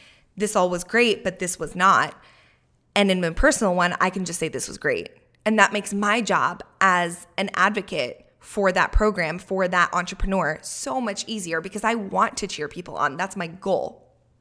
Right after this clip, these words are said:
So I really do hope that it allows that freedom to differentiate between experience and outcome. And I also wanted to leave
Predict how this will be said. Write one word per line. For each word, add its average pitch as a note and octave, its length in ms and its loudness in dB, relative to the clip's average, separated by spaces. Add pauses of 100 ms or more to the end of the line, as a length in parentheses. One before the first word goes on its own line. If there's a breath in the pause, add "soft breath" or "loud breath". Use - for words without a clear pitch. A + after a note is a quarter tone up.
(340)
So - 320 2 (760 loud breath)
I A#3 60 8
really C4+ 280 6
do A3 180 0
hope - 340 0
that F#3+ 320 4
it G3 80 2
allows F3 360 2
that F3 220 2
freedom F3 280 0
to F3+ 100 -4
differentiate E3+ 560 -4
between F3 260 -6
experience E3+ 560 -4
and D#3+ 80 -6
outcome. E3+ 580 -2 (540 loud breath)
And C4+ 140 6
I D4 120 2
also D#4+ 300 4
wanted D#4 240 4
to A#3+ 140 -2
leave F3 420 -4